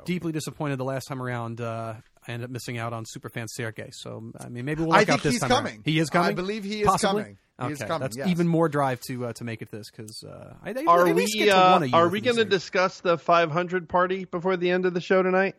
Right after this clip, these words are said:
Speaker 2: Yeah, we'll do it towards the end of the show.
Speaker 3: Okay.
Speaker 2: Yeah.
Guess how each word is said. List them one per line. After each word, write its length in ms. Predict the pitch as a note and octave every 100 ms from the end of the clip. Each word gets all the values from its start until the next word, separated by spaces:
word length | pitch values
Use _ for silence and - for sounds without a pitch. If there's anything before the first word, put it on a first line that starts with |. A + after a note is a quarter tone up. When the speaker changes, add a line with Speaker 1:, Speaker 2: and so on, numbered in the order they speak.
| G#3
Speaker 2:
Yeah, 140 | D#4+
we'll 120 | B3+
do 140 | G#3 B3
it 80 |
towards 180 | B3+ B3
the 80 | A#3+
end 100 | A#3+
of 60 | A#3+
the 80 |
show. 300 | A#3 - F2 _ _ _ _ -
Speaker 3:
Okay. 300 | F3 F3+ D#3 -
Speaker 2:
Yeah. 160 | G#2+